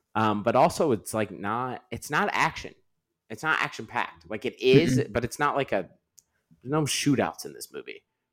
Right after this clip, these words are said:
Speaker 1: right?
Speaker 2: Yeah.
Speaker 1: Um, and a lot of this movie, a surprising amount, even for a Nolan film, is dialogue. It's walk and talks.
Speaker 2: Mm-hmm.
Speaker 1: It's, you know, all that other stuff. And so I,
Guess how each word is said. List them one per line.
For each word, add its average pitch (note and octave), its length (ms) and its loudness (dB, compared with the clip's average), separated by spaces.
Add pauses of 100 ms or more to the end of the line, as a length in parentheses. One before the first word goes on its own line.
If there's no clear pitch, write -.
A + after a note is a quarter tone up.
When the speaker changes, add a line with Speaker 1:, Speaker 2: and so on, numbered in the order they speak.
Speaker 1:
right? G2 160 0
Speaker 2:
Yeah. A#2 200 2
Speaker 1:
Um, F2+ 420 -10 (100)
and A2 120 -6
a A2 60 -4
lot A#2+ 260 4
of C#3+ 100 -4
this G#2+ 200 -6
movie, G2+ 460 -6 (300)
a G#2+ 40 -8
surprising B2+ 600 -2
amount, G#2+ 220 -4
even B2+ 220 -6
for A#2 180 -6
a F#2 60 -6
Nolan G2+ 300 -2
film, E2 380 -8
is E2 300 -8 (840)
dialogue. G#2 560 -2 (120)
It's - 220 -18
walk G2 340 0
and - 140 -16
talks. - 320 -10
Speaker 2:
Mm-hmm. B2 320 6
Speaker 1:
It's, - 420 -2 (960)
you G2+ 120 -8
know, E2 160 -6
all B2 220 4
that A#2 160 0
other F#2+ 200 0
stuff. - 460 -10 (460)
And G#2+ 200 -2
so F#2+ 560 0 (360)
I, G#2+ 180 -6